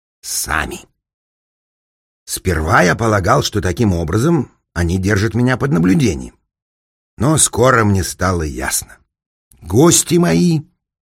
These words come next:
природные русские люди, поднимаются наверх просто махнуть стопку,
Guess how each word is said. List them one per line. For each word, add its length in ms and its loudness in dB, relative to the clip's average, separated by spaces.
природные 1400 0
русские 1400 2
люди, 800 -8
поднимаются 1120 0
наверх 480 0
просто 560 -4
махнуть 420 -4
стопку, 720 -8